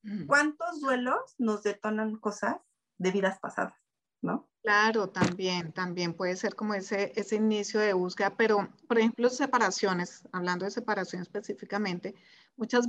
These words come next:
Speaker 1: muchas personas viven muchas separaciones de pareja, ¿sí? Y si tú vas y miras,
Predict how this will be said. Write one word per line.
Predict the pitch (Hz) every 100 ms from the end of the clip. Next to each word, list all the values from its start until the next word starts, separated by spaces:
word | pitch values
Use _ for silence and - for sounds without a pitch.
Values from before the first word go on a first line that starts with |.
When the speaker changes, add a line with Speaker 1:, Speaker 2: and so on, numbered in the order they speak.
| 226 _
Speaker 1:
muchas | 240 226 254 247
personas | 254 240 202 214
viven | 226 226 226
muchas | 226 220 233 - 247 247
separaciones | 254 226 190 196 185 202
de | 233
pareja, | - 190 185 190 208 311 - _ _ _ _
¿sí? | - 214 311 440 _ _
Y | - 240
si | 233
tú | 226 220
vas | 220 220
y | 247
miras, | 247 240 247 269 -